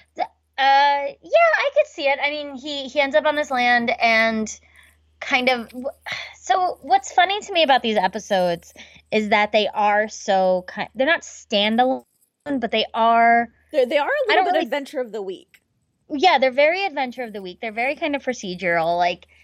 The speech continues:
Speaker 1: and which is not what I was anticipating
Speaker 2: Mm-mm.
Speaker 1: from this show, but I think you can feel the Dave Filoni coming through,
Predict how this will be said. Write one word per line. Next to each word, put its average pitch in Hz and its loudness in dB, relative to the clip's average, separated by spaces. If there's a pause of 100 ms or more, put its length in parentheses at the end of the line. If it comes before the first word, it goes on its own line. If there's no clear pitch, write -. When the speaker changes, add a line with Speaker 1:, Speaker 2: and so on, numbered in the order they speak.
Speaker 1:
and 240 2
which 262 0
is 269 -4
not 254 2
what 226 2
I 214 2
was 208 -4
anticipating 285 -2
Speaker 2:
Mm-mm. 349 -12
Speaker 1:
from 320 -2
this 339 2
show, 349 4 (380)
but 247 4
I 233 2
think 233 -8
you 254 -12
can 247 -8
feel 202 -2 (140)
the 202 -2
Dave 190 0
Filoni 190 0
coming 240 0
through, 294 2